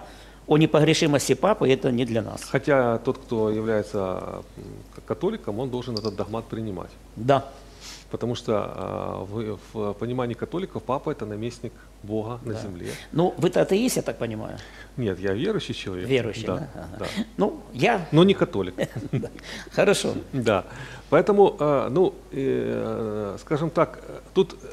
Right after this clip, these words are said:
Speaker 2: э, вот эта ситуация с Папой Римским, она на самом деле очень многоплановая, она очень,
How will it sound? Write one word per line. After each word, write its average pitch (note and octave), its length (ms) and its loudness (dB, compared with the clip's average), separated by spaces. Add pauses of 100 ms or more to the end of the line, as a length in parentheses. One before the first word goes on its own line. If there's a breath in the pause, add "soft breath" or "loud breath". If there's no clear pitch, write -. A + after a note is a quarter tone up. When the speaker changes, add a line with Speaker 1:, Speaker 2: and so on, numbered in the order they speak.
(160)
Speaker 2:
э, B2 220 0
вот B2+ 200 -8
эта D3+ 140 -4
ситуация F3+ 400 -2
с - 40 -8
Папой D#3+ 280 -2
Римским, G#3 340 -4
она F3 120 -2
на D#3+ 100 -2
самом D3 200 -2
деле D3+ 160 0
очень C3 200 -4
многоплановая, A2 600 -6
она B2 220 -4
очень, B2 420 -6